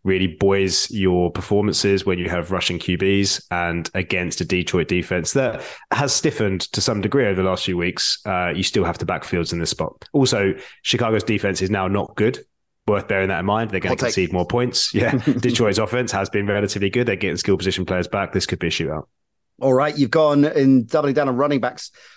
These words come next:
Speaker 2: Uh, Travis Etienne, uh, Jacksonville have Kansas City at Arrowhead. And then you've gone offense with James Conner. Uh, based on what we said earlier on, it makes a huge amount of sense, I guess. If, uh, if Kyle is limited, then Connor's gonna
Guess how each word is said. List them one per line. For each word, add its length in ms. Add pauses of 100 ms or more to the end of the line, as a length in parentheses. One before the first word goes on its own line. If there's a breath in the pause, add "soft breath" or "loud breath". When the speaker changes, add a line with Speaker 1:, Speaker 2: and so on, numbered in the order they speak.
(140)
Speaker 2:
Uh, 160
Travis 300
Etienne, 640
uh, 120
Jacksonville 400
have 200
Kansas 320
City 260
at 120
Arrowhead. 460 (440 loud breath)
And 100
then 80
you've 140
gone 380 (280)
offense 640
with 160
James 280
Conner. 640 (360)
Uh, 460
based 380
on 100
what 120
we 60
said 160
earlier 380
on, 340 (200)
it 60
makes 220
a 40
huge 320
amount 180
of 60
sense, 340
I 60
guess. 320
If, 140 (100)
uh, 180 (460 loud breath)
if 120
Kyle 280
is 100
limited, 420
then 160
Connor's 360
gonna 440